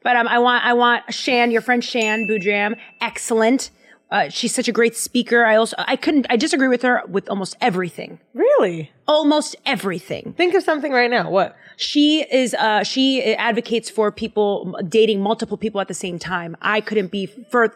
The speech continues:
Speaker 1: further from the no, that's not for everybody. You gotta be careful when you're saying that, 'cause that, that advice, if she, if I would've heard that at eighteen and I did that, would have done way more damage to me.
Speaker 2: However,
Speaker 1: What?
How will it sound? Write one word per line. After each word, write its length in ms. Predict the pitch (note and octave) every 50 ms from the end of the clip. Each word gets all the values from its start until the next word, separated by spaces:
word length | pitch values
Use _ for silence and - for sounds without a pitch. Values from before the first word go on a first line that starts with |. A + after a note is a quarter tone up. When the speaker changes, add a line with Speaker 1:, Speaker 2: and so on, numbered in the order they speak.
| _ _
Speaker 1:
further 260 | - C4+ B3+ G#3+ A3+
from 220 | G#3 - A3 G#3 G3+
the 260 | G3 F#3 F3 F3 - _ _ _ _ - - _ -
no, 200 | A3+ B3+ C4 C4+
that's 240 | B3 C#4 C#4 -
not 160 | D4 C4+ C4 -
for 120 | F#3+ D#3
everybody. 380 | E3+ B3 G3+ A3+ F#3+ F3 F3+ F3+
You 40 | F3
gotta 120 | G3+ G#3+ G3+
be 60 | A3+
careful 320 | - - A3+ A3+ - G#3+
when 80 | G3 F#3+
you're 80 | F#3 F3+
saying 280 | - - A3 G#3+ G#3+ F#3+
that, 140 | F3 F3+ -
'cause 200 | G3 F3+ - - _ _ _ - _ -
that, 260 | E3+ F#3+ A3+ C4 - A#4 - - - _
that 300 | - - E3+ A#3 A#3+ C4+
advice, 420 | D4+ C#4+ F#3+ A3+ A3 A#3+ C#4 C4 -
if 200 | A3 - - -
she, 140 | - - A#3
if 200 | A3 - G3 G#3
I 60 | G3+
would've 180 | G#3 G#3 F#3+
heard 140 | E3+ G#3 G#3+
that 100 | G#3 G3
at 100 | F3+ F#3 -
eighteen 480 | G3+ G#3+ G#3 - - A3 A3 A#3 B3 -
and 120 | G3 G3
I 80 | F#3+ F#3
did 240 | - - G#3+ G#3+
that, 220 | G#3+ A#3 B3 B3 - - - -
would 120 | A3+ G#3+
have 100 | G#3 F#3+
done 340 | F3 G#3+ G3+ F#3 F3 E3 D#3+
way 160 | E3 G#3 A3+
more 160 | A3+ G#3 G#3 G3+
damage 420 | E3+ G3+ F#3+ F3+ F3+ F3 - -
to 100 | - F3+
me. 240 | E3+ - D#3+ - - _ -
Speaker 2:
However, 720 | - A#3 A#3 A#3+ A#3+ A#3 A3 G3+ F#3 F3+ F#3 G3+ C4+ G#4 - _ _ _ _ _ _ _ _ _ _ _ _
Speaker 1:
What? 220 | - F#3 F3+ E3+